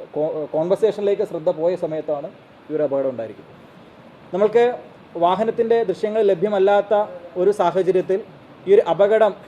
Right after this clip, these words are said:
നടന്നതിൻ്റെ വലിയൊരു ചുറ്റളവിൽ, ഏകദേശം നാൽപത് കിലോമീറ്ററോളം വരുന്ന ചുറ്റളവിലുള്ള ക്യാമറകളൊക്കെയും അന്നേ തന്നെ, ഫെബ്രുവരി മാസത്തിൽ തന്നെ പോലീസ് ശേഖരിച്ചിരുന്നു. അത് കഴിഞ്ഞ മാസങ്ങളിലൊക്കെയും വളരെ വിശദമായിട്ടുള്ള പഠനങ്ങൾക്ക്, വിശദമായിട്ടുള്ള അനാലിസിസിന് നമ്മൾ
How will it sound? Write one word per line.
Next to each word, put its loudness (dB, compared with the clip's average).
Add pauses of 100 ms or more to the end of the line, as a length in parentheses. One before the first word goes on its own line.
(140)
നടന്നതിൻ്റെ 2
വലിയൊരു 4
ചുറ്റളവിൽ, 0
ഏകദേശം -2
നാൽപത് -2
കിലോമീറ്ററോളം 2
വരുന്ന 0 (200)
ചുറ്റളവിലുള്ള 0 (560)
ക്യാമറകളൊക്കെയും 2 (140)
അന്നേ 0
തന്നെ, -4 (280)
ഫെബ്രുവരി 0
മാസത്തിൽ -2
തന്നെ -2
പോലീസ് -4
ശേഖരിച്ചിരുന്നു. -4 (480)
അത് 6 (100)
കഴിഞ്ഞ 4 (100)
മാസങ്ങളിലൊക്കെയും 2 (180)
വളരെ 2
വിശദമായിട്ടുള്ള 0 (260)
പഠനങ്ങൾക്ക്, -2
വിശദമായിട്ടുള്ള -2
അനാലിസിസിന് -6
നമ്മൾ -6